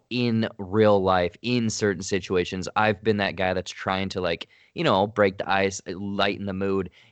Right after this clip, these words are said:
It doesn't, it is the wrong place, wrong time. So I,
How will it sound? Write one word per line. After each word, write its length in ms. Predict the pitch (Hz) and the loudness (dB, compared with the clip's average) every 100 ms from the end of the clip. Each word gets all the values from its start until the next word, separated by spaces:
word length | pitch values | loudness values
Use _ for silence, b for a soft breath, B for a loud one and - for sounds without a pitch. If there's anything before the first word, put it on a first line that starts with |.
| _ - | _ -6
It 240 | 123 110 | -4 -4
doesn't, 320 | 123 104 101 - | -4 -4 -6 -4
it 160 | 117 | 0
is 160 | 135 98 | 0 0
the 100 | 98 | 0
wrong 340 | 90 104 120 110 | 2 4 2 2
place, 320 | 110 107 98 | 0 0 0
wrong 360 | 92 98 98 | 0 0 0
time. 320 | 95 92 87 82 | -2 -2 -2 -8
So 260 | 101 87 - | -4 -4 -2
I, 220 | 95 | -4